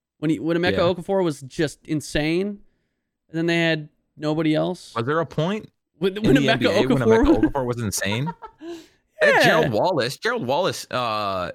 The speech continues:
Speaker 2: was on the Bobcats, and he had, uh, a, you know, a, he was a, he was a great role player.
Speaker 1: Okay, maybe he wasn't insane, but he was, Emeka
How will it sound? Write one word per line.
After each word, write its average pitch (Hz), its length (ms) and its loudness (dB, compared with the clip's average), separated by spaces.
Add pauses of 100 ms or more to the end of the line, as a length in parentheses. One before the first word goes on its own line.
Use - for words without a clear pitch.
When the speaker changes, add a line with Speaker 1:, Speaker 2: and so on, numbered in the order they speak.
Speaker 2:
was 117 160 -2
on 110 140 -2
the 107 80 -2
Bobcats, 98 580 -4
and 104 120 -4
he 147 200 -2
had, 127 240 -2
uh, 95 400 -4 (180)
a, 180 80 -6 (140)
you 180 140 -4
know, 151 320 -4 (180)
a, 139 80 -6 (100)
he 156 80 -2
was 165 120 -2
a, 110 120 -4 (120)
he 147 80 0
was 160 100 -2
a - 20 -6
great 87 200 -4
role 87 120 -4
player. 92 360 -6 (720)
Speaker 1:
Okay, 135 300 -4
maybe 165 200 0
he 180 80 2
wasn't 147 300 -4
insane, 131 400 -10
but 226 80 -4
he 480 100 0
was, 494 140 -6
Emeka 539 320 -4